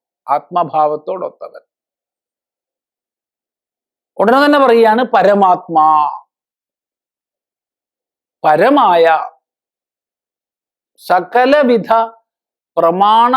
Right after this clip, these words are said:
പ്രമേയ വ്യവഹാരങ്ങൾക്കും ഉപരിയുള്ള ആത്മഭാവത്തോടൊത്തവൻ. പരം, ഉയർന്നത്, പരം, എല്ലാത്തിനും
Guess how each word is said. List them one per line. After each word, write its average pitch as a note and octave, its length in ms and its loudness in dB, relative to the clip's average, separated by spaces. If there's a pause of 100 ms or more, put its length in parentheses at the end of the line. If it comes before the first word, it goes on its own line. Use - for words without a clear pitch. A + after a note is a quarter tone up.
(140)
പ്രമേയ G3 440 -2 (160)
വ്യവഹാരങ്ങൾക്കും F#3+ 920 -2 (100)
ഉപരിയുള്ള E3 600 -4 (220)
ആത്മഭാവത്തോടൊത്തവൻ. C#3+ 1200 -8 (2000)
പരം, D#3 300 2 (440)
ഉയർന്നത്, D3 640 -2 (640)
പരം, D3 300 2 (220)
എല്ലാത്തിനും G3 880 -2